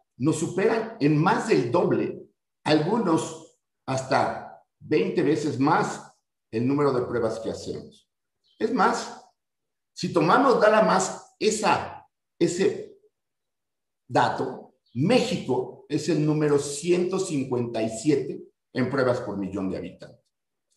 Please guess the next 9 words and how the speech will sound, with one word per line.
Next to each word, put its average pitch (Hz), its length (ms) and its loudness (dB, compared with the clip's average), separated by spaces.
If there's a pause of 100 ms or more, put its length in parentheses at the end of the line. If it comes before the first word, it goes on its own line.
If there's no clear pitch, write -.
(760)
¿Y 185 80 -4
por - 240 -6
qué 240 160 4
hablo 226 300 4
de 156 140 6
esto? - 340 -4
Porque - 560 0 (360)
sabemos 226 540 2
que - 640 0